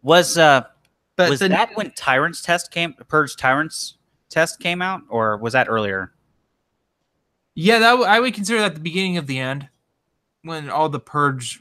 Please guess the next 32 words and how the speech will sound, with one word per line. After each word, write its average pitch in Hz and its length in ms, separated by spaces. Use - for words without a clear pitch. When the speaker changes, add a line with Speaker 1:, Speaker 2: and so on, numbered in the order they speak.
Speaker 2:
stuff 127 380
started 123 380
happening. 123 580
Um, 127 540
I 254 140
would 233 140
honestly 214 460
say 180 800
Knights 170 380
of 208 60
the 196 60
Old 185 120
Republic, 175 680
uh, 127 140
War 139 680
is 123 280
the 127 60
beginning 127 460
of 117 140
the 127 180
end, 113 500
when 135 180
they 127 120
did 135 100
all 135 140
the 123 100
War 120 720
Speaker 1:
Oh 123 40
my 127 100
Speaker 2:
miniseries. 120 340
Speaker 1:
gosh, 98 380
yes. 98 340